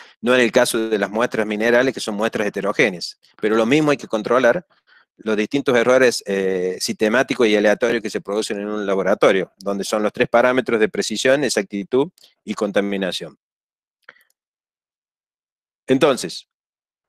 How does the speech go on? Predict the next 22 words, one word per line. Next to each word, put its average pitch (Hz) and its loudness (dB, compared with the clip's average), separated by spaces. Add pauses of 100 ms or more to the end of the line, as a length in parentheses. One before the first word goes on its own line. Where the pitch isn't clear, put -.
(120)
el 131 4
muestreo, 147 4
el 107 -6
dato 139 2
duro, 196 2
es 147 -2
la 147 -2
actividad 135 0
más 160 0
importante 151 -2
y - -6
más 139 -6
crítica. 98 -4
Toda 202 2
la 214 -2
información 156 -2
se - -10
saca 143 0
de 123 2
datos 123 2
de 113 -10
muestras. - -12